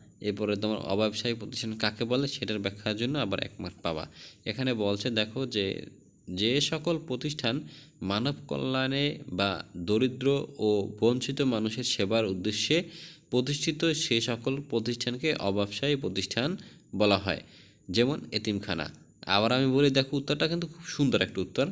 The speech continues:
যে, যে সকল প্রতিষ্ঠান মানব কল্যাণে বা দরিদ্র ও বঞ্চিত মানুষের সেবার উদ্দেশ্যে প্রতিষ্ঠিত সে সকল প্রতিষ্ঠানকে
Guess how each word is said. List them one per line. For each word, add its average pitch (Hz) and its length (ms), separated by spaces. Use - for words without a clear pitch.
যে, 87 280
যে 113 320
সকল 180 500
প্রতিষ্ঠান 135 540
মানব 110 360
কল্যাণে 143 540
বা 107 220
দরিদ্র 131 480
ও 107 120
বঞ্চিত 117 480
মানুষের 104 500
সেবার 110 360
উদ্দেশ্যে 113 560
প্রতিষ্ঠিত 147 560
সে 165 300
সকল 117 440
প্রতিষ্ঠানকে 147 680